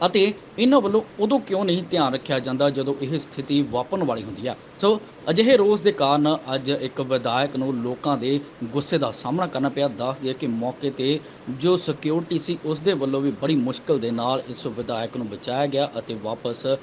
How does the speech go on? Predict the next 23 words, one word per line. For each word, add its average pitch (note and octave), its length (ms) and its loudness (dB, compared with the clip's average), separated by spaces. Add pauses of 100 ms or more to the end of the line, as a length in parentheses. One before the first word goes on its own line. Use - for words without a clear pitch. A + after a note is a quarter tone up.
(180)
ਸੁਰੱਖਿਅਤ E3+ 500 -2
ਥਾਂ B2 180 -4
'ਤੇ G#2+ 220 -10 (180)
ਲਿਆਂਦਾ C#3 320 0
ਗਿਆ। A2 120 -6 (220)
ਬਿਊਰੋ G3+ 300 6
ਰਿਪੋਰਟ, G3+ 300 0 (180)
ਐਸ E3+ 240 2
ਐਮ A2+ 100 -6
ਜ਼ੈਡ G2+ 180 -6
ਨਿਊਜ਼। G#2+ 360 -10 (240)
ਇਹ G3 160 4
ਤਸਵੀਰਾਂ A3 480 0
ਜੋ G3+ 140 0
ਤੁਸੀਂ F3+ 240 -2
ਆਪਣੇ E3+ 220 -2
ਮੋਬਾਈਲ C3+ 420 0
ਸਕਰੀਨ C#3 400 -2
'ਤੇ D#3 160 0
ਦੇਖ B2+ 300 -2
ਰਹੇ B2+ 100 -2
ਹੋ, C#3+ 260 -2
ਇਹ C3+ 220 -2